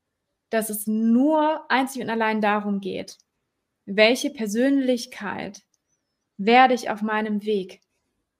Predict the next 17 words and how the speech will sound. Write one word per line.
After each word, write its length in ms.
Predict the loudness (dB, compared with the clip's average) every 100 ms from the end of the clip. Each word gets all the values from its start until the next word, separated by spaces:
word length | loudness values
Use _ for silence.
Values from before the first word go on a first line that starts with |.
| _ _ _ _ _ _ _ 2
Welche 220 | 2 2
Qualitäten 1000 | 0 0 0 -2 -2 -2 0 -2 -2 -6 _ _ _ _ _ _ _ _ _ _ _ _
lerne 280 | 2 4 2
ich 100 | 0
dazu? 560 | -6 -4 -4 0 2
Welche 280 | 2 0 -4
Qualitäten 640 | -6 -4 -4 -4 -6 -6 -8
verbessere 640 | -6 -6 -4 -6 -4 -4
ich? 380 | -4 -6 -8 -20 _
Welche 280 | -2 -2 0
möchte 260 | -2 -4 -6
ich 100 | -10
kultivieren? 840 | -8 -6 -8 -4 -4 -2 -4 -6 -14 -20 _ _ -8
Was 160 | -6 -4
sind 120 | -2
meine 360 | -2 -2 -4 0
Werte? 580 | 2 2 0 -2 -2